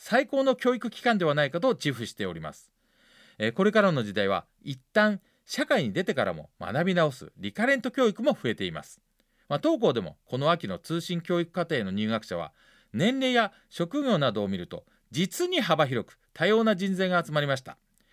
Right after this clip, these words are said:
コロナ禍であるからこそ、コロナ禍における日常生活を支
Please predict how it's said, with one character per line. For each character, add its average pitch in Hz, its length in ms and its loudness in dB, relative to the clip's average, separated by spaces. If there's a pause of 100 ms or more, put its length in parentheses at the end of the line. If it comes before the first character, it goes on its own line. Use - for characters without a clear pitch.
(400)
コ 226 100 0
ロ 302 100 4
ナ 330 140 4
禍 277 100 4
で 165 220 4
あ 185 120 2
る 190 80 2
か 151 120 2
ら 107 100 4
こ - 180 0
そ、 - 220 0 (240)
コ 190 140 -2
ロ 214 100 6
ナ 208 120 6
禍 170 100 2
に 131 120 -2
お 117 60 -2
け 262 160 4
る - 160 -4 (100)
日 113 300 -4
常 254 160 2
生 254 220 0
活 143 240 -2
を 98 80 -2
支 - 100 -14